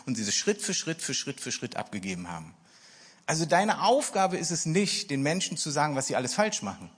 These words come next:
Die Bibel sagt, wenn dein Bruder oder deine Schwester hier aus dem Raum, die ihr alle kennt, die mit Jesus lang unterwegs sind, wenn du siehst, sie machen etwas, was nicht in Ordnung ist vor Gott, sprich sie drauf an.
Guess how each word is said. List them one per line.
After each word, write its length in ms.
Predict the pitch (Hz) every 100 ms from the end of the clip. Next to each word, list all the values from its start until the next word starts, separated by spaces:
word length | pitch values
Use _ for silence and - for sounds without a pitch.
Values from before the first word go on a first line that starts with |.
| _ _ _ _ _ _ _ _ _ _ _
Die 80 | 139
Bibel 240 | 135 208 170
sagt, 360 | 165 170 170
wenn 180 | 143 139
dein 200 | 127 123
Bruder 360 | 127 190 208 147
oder 160 | 135
deine 220 | 120 110 98
Schwester 560 | - 202 - 120 90 - _ _ _ _ _ _ _ _ -
hier 360 | - 165 123 -
aus 160 | 104
dem 140 | 165 127
Raum, 360 | 104 90 85 -
die 80 | 117
ihr 120 | 120
alle 160 | 113 151
kennt, 440 | 156 117 92 -
die 160 | 110 113
mit 140 | 123
Jesus 300 | 120 139 127
lang 160 | 127 147
unterwegs 460 | 165 175 104 95 -
sind, 160 | 90
wenn 100 | 107
du 100 | 110
siehst, 420 | 110 143 214 -
sie 60 | -
machen 240 | 143 160
etwas, 360 | 147 - 139 -
was 120 | 110
nicht 200 | 139 170
in 80 | 185
Ordnung 280 | 127 110 101
ist 120 | 98
vor 120 | 101
Gott, 220 | 95 90 - - - _
sprich 340 | - - 98
sie 120 | - 92
drauf 280 | 90 87
an. 160 | 87